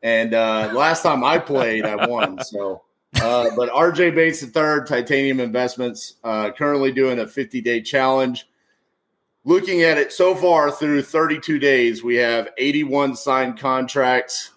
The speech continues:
We've sold thirty of those, and we've done a little bit over four hundred twenty-five thousand dollars in revenue.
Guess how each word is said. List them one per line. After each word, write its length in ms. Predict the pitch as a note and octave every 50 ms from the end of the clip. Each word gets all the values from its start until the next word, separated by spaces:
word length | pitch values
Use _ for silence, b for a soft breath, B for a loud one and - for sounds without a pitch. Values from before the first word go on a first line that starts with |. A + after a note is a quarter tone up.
| _ _
We've 200 | - B2+ A#2+ A2
sold 440 | - - D3 D3 C#3+ C#3 C3+ A2 -
thirty 320 | - D3 C#3+ C3+ C#3 C3+ C3
of 140 | A#2+ A2+
those, 460 | A2 C3 C3+ C3+ C3 C3 C3 A#2+ - -
and 320 | - A2+ A#2 A#2 A#2 A#2
we've 180 | A2+ G#2+ G#2+ A2
done 320 | B2 B2+ B2 B2 A#2+ A#2+
a 40 | A2
little 360 | G#2+ G#2+ B2 C#3+ D3+ D3+ C#3+
bit 240 | B2+ C#3 C3+ B2+ - -
over 440 | B2+ B2+ A#2+ A2 B2 B2 A#2+ A#2
four 320 | A2+ A#2 - B2 C3 B2+ C3
hundred 280 | B2+ A#2+ A#2+ A#2 G#2+ G#2+
twenty-five 500 | - C3 B2 A#2+ A2 A2 A#2 A2 G#2+ -
thousand 360 | - A#2 A2+ A2 G#2 A2 A2
dollars 260 | G#2+ G#2 G#2 G2+ F#2
in 80 | F#2+ F2
revenue. 460 | G2 A2 B2 A#2+ B2 B2+ B2+ B2+ B2